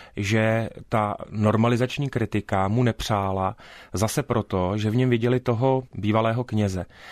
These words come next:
A ty disidentské církevní kruhy, co vytvářely časopis Sursum, no tak ty mu zase nepřáli proto, že v něm viděli toho normalizátora české kultury. Takže on se vlastně tam staví do role takové jakési určité oběti, eh, kterého neměla ráda ani jedna strana. Ale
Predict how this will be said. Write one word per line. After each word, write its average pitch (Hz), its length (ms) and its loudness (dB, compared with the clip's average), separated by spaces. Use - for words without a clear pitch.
A 92 300 -2
ty 107 120 0
disidentské 107 520 0
církevní 107 440 -2
kruhy, 107 240 0
co 117 100 -4
vytvářely 107 460 -2
časopis 107 400 -6
Sursum, 113 640 -2
no 123 60 2
tak 139 140 -2
ty 139 80 0
mu 135 120 2
zase 135 220 -2
nepřáli 127 460 0
proto, 98 600 -2
že 113 480 0
v 98 80 0
něm 120 180 4
viděli 117 400 2
toho 120 200 2
normalizátora 117 760 2
české 113 340 -4
kultury. 98 460 -2
Takže 107 420 -2
on 104 140 2
se 127 120 0
vlastně 120 320 -2
tam 127 160 0
staví 113 440 -2
do 113 120 2
role 117 220 2
takové 117 360 0
jakési 120 380 -2
určité 123 380 -2
oběti, 101 720 2
eh, - 480 -4
kterého 110 420 0
neměla 113 560 2
ráda 107 320 0
ani 110 260 0
jedna 110 240 0
strana. 95 540 -2
Ale 101 300 -2